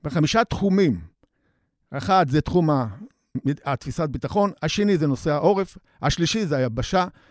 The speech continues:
הרביעי זה הנושא של הטילים והרקטות, והחמישי זה תרבות הארגונית הקלוקלת של צה"ל.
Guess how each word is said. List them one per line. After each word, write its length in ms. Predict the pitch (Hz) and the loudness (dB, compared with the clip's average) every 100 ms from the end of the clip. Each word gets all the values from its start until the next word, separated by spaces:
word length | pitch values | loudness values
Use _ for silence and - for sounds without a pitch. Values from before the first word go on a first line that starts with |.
| _ _ _ | _ _ _
הרביעי 680 | 139 160 156 208 247 185 117 | 0 4 4 4 2 2 2
זה 160 | 143 | 2
הנושא 380 | 147 147 - 190 | 4 4 4 2
של 280 | 156 165 139 | 2 2 2
הטילים 360 | 131 151 170 143 | 0 2 2 2
והרקטות, 480 | 120 - 220 214 156 | -2 0 0 0 -4
והחמישי 440 | 143 147 135 196 | -2 -2 0 -2
זה 120 | 170 | -2
תרבות 440 | 143 151 123 175 160 | -4 -6 -6 -6 -4
הארגונית 340 | 131 147 170 | 0 0 -2
הקלוקלת 440 | 147 127 - 127 - | -4 -4 -4 -8 -6
של 140 | 120 | -10
צה"ל. 280 | - 98 | -8 -12